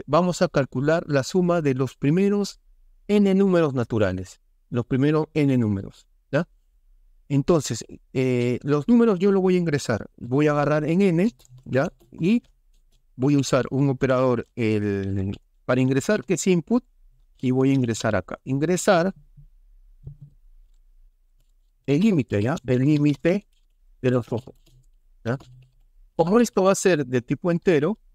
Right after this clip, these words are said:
eh, de, el valor va a ser de tipo entero, acuérdense que yo lo tengo que castear, porque todo lo que yo ingrese con el input es string o S T R,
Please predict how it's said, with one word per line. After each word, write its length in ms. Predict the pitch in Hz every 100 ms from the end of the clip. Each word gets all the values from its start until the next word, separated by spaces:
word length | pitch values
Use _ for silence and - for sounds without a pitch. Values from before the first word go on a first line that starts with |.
| _ _ _ _ _ -
eh, 220 | 117 107 107
de, 320 | 120 127 135 - - _ _ 123
el 120 | 107
valor 300 | 113 127 123
va 60 |
a 20 | 113
ser 160 | 113
de 60 | 104
tipo 340 | - 110 113
entero, 360 | 113 143 139 143 _ _ _ _ -
acuérdense 460 | 117 160 151 -
que 140 | - 131
yo 60 |
lo 100 | 135
tengo 200 | - 135
que 140 | - -
castear, 480 | 120 - 123 90 - _ _ _ _
porque 260 | 131 123 123
todo 240 | - 185
lo 160 | 175 160
que 120 | 139
yo 80 | 147
ingrese 380 | 151 151 - 151
con 200 | 139 139
el 120 | 156
input 420 | 160 - 196 - _
es 340 | 120 131 - - _ _ _ _
string 340 | - 254 190 113
o 120 | 127
S 180 | 131 131
T 120 | 170
R, 360 | 185 147 151